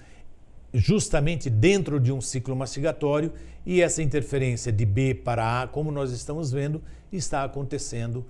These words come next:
exatamente, eh, dentro do ciclo mastigatório.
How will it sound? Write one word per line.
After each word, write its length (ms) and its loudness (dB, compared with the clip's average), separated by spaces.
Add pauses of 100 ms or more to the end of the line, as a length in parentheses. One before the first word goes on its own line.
(280)
exatamente, 1080 0 (340)
eh, 840 2 (220)
dentro 540 2
do 100 0
ciclo 340 -6
mastigatório. 720 -8